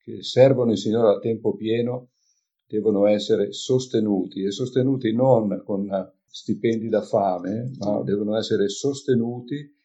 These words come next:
in maniera decorosa, che possano provvedere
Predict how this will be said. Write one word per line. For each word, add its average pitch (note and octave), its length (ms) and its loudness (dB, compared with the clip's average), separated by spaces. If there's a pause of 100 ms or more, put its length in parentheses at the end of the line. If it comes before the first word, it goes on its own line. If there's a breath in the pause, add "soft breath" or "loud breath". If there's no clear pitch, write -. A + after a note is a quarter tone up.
(100)
in G#2 120 -4
maniera A2 420 2
decorosa, G#2 800 4
che G2 120 -8
possano A2 360 -4
provvedere A2 760 0